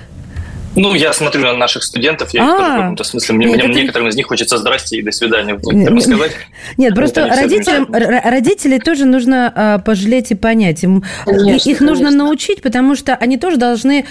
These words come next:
Speaker 2: а, ж-, вот у нас же есть эта чисто русская тоска, я это называю, такой штамп: "Надо жить для детей. Я только
Speaker 3: О.
Speaker 2: для детей.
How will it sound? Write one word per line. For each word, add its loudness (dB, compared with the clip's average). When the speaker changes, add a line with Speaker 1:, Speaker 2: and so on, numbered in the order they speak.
Speaker 2:
а, 0
ж-, 0
вот 0
у 2
нас 2
же 2
есть 0
эта -2
чисто -2
русская 0
тоска, -2
я 2
это -4
называю, 2
такой 2
штамп: -2
"Надо 4
жить 2
для 2
детей. 0
Я 2
только 0
Speaker 3:
О. -2
Speaker 2:
для 2
детей. 0